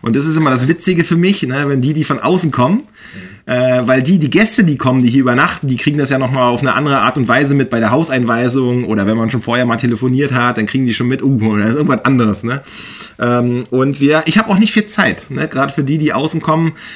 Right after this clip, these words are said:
Speaker 2: Mhm.
Speaker 1: äh, relativ schnell das Konzept so zu erklären, dass sie wissen, worum es geht. Und ja, das ist ja klar, das, also wir machen Fine Dining, ohne Fine Dining zu machen.
Speaker 2: Mhm.
Speaker 1: Ähm, weil es, es ist wichtig, was drin ist und nicht, ob man, äh, rumfaked beim Aussehen.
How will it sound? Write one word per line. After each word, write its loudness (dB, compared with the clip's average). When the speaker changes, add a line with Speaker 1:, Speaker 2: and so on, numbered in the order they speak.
Speaker 2:
Mhm. -10
Speaker 1:
äh, 0
relativ 0
schnell 0
das -2
Konzept -2
so 0
zu -4
erklären, -2
dass -4
sie 0
wissen, -2
worum 0
es -4
geht. 0
Und 0
ja, -2
das -2
ist -4
ja 0
klar, -2
das, -4
also -4
wir 2
machen 0
Fine -2
Dining, 0
ohne 0
Fine -2
Dining -2
zu -2
machen. -2
Speaker 2:
Mhm. -12
Speaker 1:
Ähm, 2
weil 2
es, -6
es -2
ist -4
wichtig, 0
was -2
drin 4
ist -2
und 2
nicht, 0
ob -4
man, 0
äh, -2
rumfaked 0
beim -2
Aussehen. -4